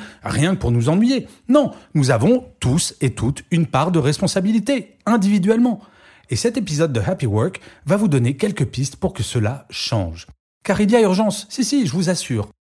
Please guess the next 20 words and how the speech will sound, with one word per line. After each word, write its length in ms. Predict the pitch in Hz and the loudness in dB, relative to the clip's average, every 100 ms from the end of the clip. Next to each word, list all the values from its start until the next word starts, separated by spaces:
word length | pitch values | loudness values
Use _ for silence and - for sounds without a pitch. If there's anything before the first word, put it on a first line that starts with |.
| _ _ _ _ _ | _ _ _ _ _
Vous 80 | 175 | 0
voulez 260 | 214 277 285 | 2 2 2
quelques 280 | 220 208 202 | -2 0 0
chiffres 360 | - 254 - | 0 -2 -2
qui 140 | - 123 | -4 -2
donnent 200 | 143 160 | 0 2
le 60 | |
vertige ? 560 | 160 170 - 226 233 - _ _ _ _ _ _ _ | 0 -2 -2 -2 -2 -6 _ _ _ _ _ _ _
Ok, 280 | - 254 98 - _ | 0 0 -2 -10 _
allons-y. 400 | 175 170 131 92 - _ _ _ _ _ | -2 0 0 -2 -10 _ _ _ _ _
Chaque 240 | - 269 190 | -4 -2 0
jour, 440 | 135 147 - - 135 | 0 0 -2 -10 -8
vingt-deux 520 | 135 240 233 160 165 | -2 0 2 2 2
virgule 320 | 156 131 139 | 0 -2 -4
sept 300 | - 120 - | -4 -4 0
millions 320 | 185 170 131 | 0 2 2
de 100 | 117 | 0
Français 480 | 110 208 180 - 151 | -2 -2 -2 -2 -4
se 160 | - - | -4 -4
connectent 480 | 156 131 135 - | 0 0 -2 -8